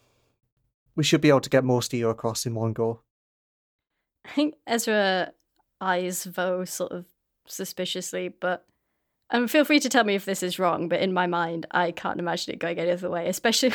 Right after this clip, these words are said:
Speaker 2: <laughs> with, like, how well I rolled for assets. Ezra's
Speaker 1: Mm.
Speaker 2: like, "Oh, I mean, whatever help you can give is, is grand, honestly. I mean,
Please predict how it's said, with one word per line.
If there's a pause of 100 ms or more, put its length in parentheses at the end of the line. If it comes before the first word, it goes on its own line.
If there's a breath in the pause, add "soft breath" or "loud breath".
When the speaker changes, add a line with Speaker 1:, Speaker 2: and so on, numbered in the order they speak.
(100)
Speaker 2:
<laughs>
with, (160)
like, (220 loud breath)
how
well
I
rolled
for
assets. (460 soft breath)
Ezra's
Speaker 1:
Mm.
Speaker 2:
like, (1700 soft breath)
"Oh,
I
mean,
whatever
help
you
can
give
is,
is
grand,
honestly.
I
mean,